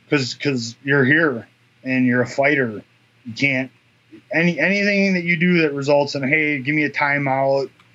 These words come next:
Oh, let me fix this real quick." No, it's, the fight's over. You quit. So you just do it. You're just like, "This sucks. This hurts.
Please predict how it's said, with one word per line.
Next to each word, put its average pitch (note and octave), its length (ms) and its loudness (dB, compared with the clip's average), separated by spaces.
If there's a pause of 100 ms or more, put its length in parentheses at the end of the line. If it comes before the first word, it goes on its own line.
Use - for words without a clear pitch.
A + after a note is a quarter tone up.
(160)
Oh, C3+ 220 4
let D3 160 4
me D3+ 220 2
fix - 480 -4
this C#3+ 280 0
real C#3 140 0
quick." B2+ 100 -10
No, E3+ 220 4
it's, - 280 -4
the C3 80 -8
fight's D3 280 0
over. C3+ 240 0
You G#2+ 160 -10
quit. A#2+ 320 -4 (500)
So - 140 -6
you D3 120 2
just D3 240 0
do D#3 220 4
it. A2 220 -4 (160)
You're B2+ 100 -4
just C3 140 -4
like, B2 200 -4
"This C#3 200 0
sucks. - 580 0 (800)
This C#3 180 0
hurts. D3+ 540 0